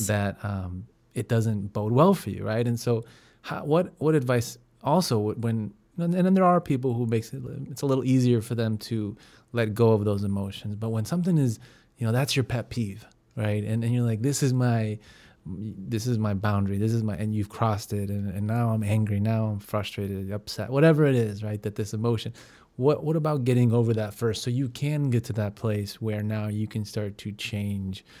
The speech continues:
the narrative of, "You're always late," but applying some of these skills. And, and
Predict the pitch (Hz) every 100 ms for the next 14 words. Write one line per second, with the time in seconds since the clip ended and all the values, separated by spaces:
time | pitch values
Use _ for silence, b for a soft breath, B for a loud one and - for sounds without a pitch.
0 | B _ 107 110 101 95 101 95 101 101
1 | 98 104 b b b _ 110 107 101 95
2 | 95 131 135 110 113 - _ 139 117 -
3 | _ _ _ _ _ _ _ _ _ _
4 | _ - - - 196 190 120 101 95 98
5 | - 98 92 95 - 107 113 110